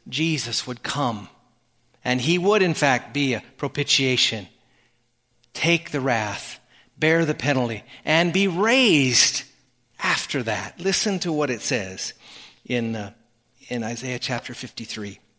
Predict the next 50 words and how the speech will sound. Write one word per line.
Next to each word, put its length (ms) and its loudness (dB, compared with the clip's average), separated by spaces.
Verse 200 4
six 300 6
of 100 2
that 220 2
says, 280 2
"The 100 2
Lord 260 2
laid 220 2
on 120 2
him 220 0
the 100 0
iniquity 440 -2
of 140 -8
us 80 -12
all." 340 -6
That's 240 -4
in, 180 -6
that's 220 -6
a, 140 -10
Isaiah 320 -4
fifty-three 540 -4
is 120 -4
the 80 -8
suffering 480 0
servant 680 -2
chapter 500 0
of 100 -10
Isaiah, 460 -6
talking 400 -6
about 240 -6
the 60 -12
Messiah. 460 -2
"The 100 -4
Lord 320 2
laid 240 4
on 140 4
him 180 4
the 100 4
iniquity 400 0
of 100 -6
us 40 -8
all," 160 0
it 60 -8
says 180 -4
in 100 -4
verse 220 0
six. 300 -4
Then 140 2
it 100 0
says, 260 2